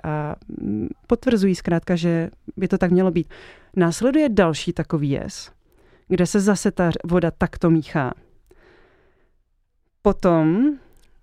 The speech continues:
eh, asi devět set metrů před tím místem úhynu ryb máme výpust z Dezy. A potom tedy umírají ty ryby.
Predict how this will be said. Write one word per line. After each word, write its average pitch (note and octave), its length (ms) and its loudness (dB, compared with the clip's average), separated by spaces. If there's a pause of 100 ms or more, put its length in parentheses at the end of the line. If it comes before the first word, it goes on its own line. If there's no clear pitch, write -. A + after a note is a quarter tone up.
(180)
eh, F3+ 60 -2 (640)
asi F3+ 280 -4
devět F#3 380 0
set C4+ 140 0
metrů G#3 460 2
před - 340 -4
tím B3 260 0
místem G3+ 600 2
úhynu G3 460 2
ryb - 280 -2 (760)
máme F#3 680 4 (280)
výpust F#3 640 -2 (100)
z F3 140 -4
Dezy. D3+ 320 0 (2500)
A - 40 -6
potom F#3+ 380 0
tedy G3 260 0
umírají F3+ 360 2
ty - 140 -4
ryby. D3 300 -4